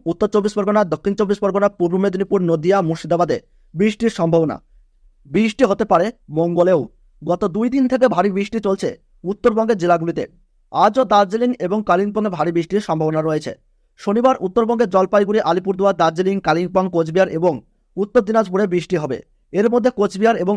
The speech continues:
আলিপুরদুয়ারে ভারী থেকে অতি ভারী বৃষ্টির সতর্কতা জারি করা হয়েছে। রবিবার পর্যন্ত ভারী বর্ষণ চলবে। মৌসুম ভবন সূত্রের খবর, এবার স্বাভাবিকের দুই দিন আগেই তিরিশে মে কেরল এবং উত্তর পূর্ব ভারতে দক্ষিণ পশ্চিম মৌসুমী বায়ু প্রবেশ করেছে। একই সাথে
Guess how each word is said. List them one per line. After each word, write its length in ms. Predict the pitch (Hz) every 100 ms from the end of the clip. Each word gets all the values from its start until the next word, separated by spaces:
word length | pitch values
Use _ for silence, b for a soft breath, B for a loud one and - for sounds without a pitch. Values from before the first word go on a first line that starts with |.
| 120
আলিপুরদুয়ারে 640 | 170 196 214 190 180 185 - _ -
ভারী 200 | 135 185
থেকে 200 | 208 214
অতি 180 | 156 165
ভারী 160 | 202 202
বৃষ্টির 340 | 175 160 185
সতর্কতা 420 | 190 160 160 170 170
জারি 160 | 156
করা 180 | 160 147
হয়েছে। 240 | 151 156 - - _ _ -
রবিবার 420 | 160 190 233 247
পর্যন্ত 340 | 208 196 202 202
ভারী 220 | 156 165
বর্ষণ 320 | 151 156 180
চলবে। 280 | 175 147 123 - _ _ _ -
মৌসুম 300 | 175 220 254
ভবন 200 | 240 240
সূত্রের 380 | - 202 196 196
খবর, 260 | 190 196 226
এবার 240 | 165 180 151 - _ _
স্বাভাবিকের 480 | - 165 202 226 240
দুই 140 | 196 190
দিন 140 | 208 151
আগেই 260 | 165 160
তিরিশে 340 | 131 165 208 214
মে 100 | 214
কেরল 300 | 214 185 202 226
এবং 180 | 165 185 196
উত্তর 260 | 180 208 202
পূর্ব 180 | 196 190
ভারতে 320 | 151 175 147 101 _ _ 147
দক্ষিণ 320 | 185 - 233
পশ্চিম 280 | 220 220 226
মৌসুমী 340 | 185 180 196 185
বায়ু 200 | 160 196 - -
প্রবেশ 260 | 165 170 -
করেছে। 260 | 147 143 113 _ _ _ -
একই 320 | 160 214 247
সাথে 260 | - 202